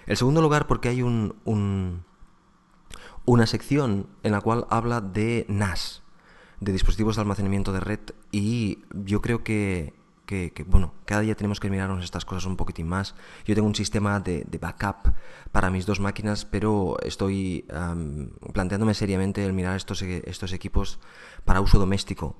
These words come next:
ah, para mis máquinas de, de casa, porque creo que puede solucionar algunos de los problemas que las copias tal como los tengo hoy en día, ah, ah, tienen, o algunos de los riesgos que tienen pueden ser subsanados por, por, por este tipo de dispositivos.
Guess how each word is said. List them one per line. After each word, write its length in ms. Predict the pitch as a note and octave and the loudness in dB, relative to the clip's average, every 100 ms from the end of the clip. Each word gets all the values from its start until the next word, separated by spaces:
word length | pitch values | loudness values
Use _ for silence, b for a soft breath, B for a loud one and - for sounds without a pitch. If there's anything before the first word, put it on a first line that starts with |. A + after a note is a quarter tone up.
| - _ _ - | -18 _ _ -8
ah, 300 | E2+ D#2+ C#2 - | -6 -6 -8 -8
para 140 | D#2+ | -6
mis 200 | E2+ E2+ | -6 -4
máquinas 400 | F#2 F#2 F#2+ F#2 | -4 -2 -4 -4
de, 260 | F2+ E2 D2 | -4 -4 -6
de 180 | E2+ | -6
casa, 300 | F2+ F2+ D#2+ - | -4 -6 4 8
porque 220 | - F#2 | 8 8
creo 180 | G2+ - | 2 0
que 140 | G#2+ | -2
puede 500 | - - F#2+ F2 - | 2 8 8 6 -4
solucionar 600 | - F2 - F2 E2+ E2+ - B B B B B | -6 -4 -2 -2 -2 -6 -14 B B B B B
algunos 440 | F#2+ F#2+ G#2+ A2 G2 | -2 2 4 4 2
de 80 | F#2+ | 0
los 140 | - | 4
problemas 400 | - F#2+ F#2+ F#2 | 2 2 -2 -4
que 160 | - F2 | -6 -4
las 200 | F2 - | -4 -4
copias 340 | F#2+ G2 F2+ | -2 -2 -2
tal 160 | G#2 - | -6 -6
como 200 | F#2 F#2 | -6 -6
los 140 | - | -4
tengo 200 | G2+ G2 | -4 -2
hoy 140 | F#2+ | -2
en 140 | F2+ F2 | -2 -2
día, 400 | F#2 F#2 F#2 - _ - | -2 -2 -4 -6 _ -14
ah, 580 | E2 E2 D#2+ E2 D#2+ - - - | -8 -6 -6 -8 -10 -12 -16 -16
ah, 240 | B1 B1 - | -14 -14 -8
tienen, 300 | F#2+ D#2+ D2 | -6 -6 -8
o 80 | |
algunos 260 | E2+ G#2 G2 | 2 4 4
de 60 | G2 | 2
los 120 | F2 | 0
riesgos 340 | F#2+ F#2 F#2 | -2 -2 -4
que 100 | G2 | -4
tienen 300 | G#2 G2+ G#2 B B B B - | -2 -2 -4 B B B B 4
pueden 280 | G#2 G#2 G2 | 4 4 0
ser 220 | G2+ G2 | -4 -4
subsanados 600 | G2+ - F#2+ F#2 F#2 - | -4 -2 -2 0 -2 0
por, 500 | - - - A#1+ - - _ - | 2 2 0 -10 -16 -20 _ -2
por, 500 | - D#2 - - - - - | 2 2 2 -4 -10 -16 2
por 140 | - | 4
este 140 | E2+ F2+ | 4 -2
tipo 180 | F2 F2 | -2 -2
de 60 | |
dispositivos. 600 | E2+ - - - - - | 0 0 -2 -2 -6 -8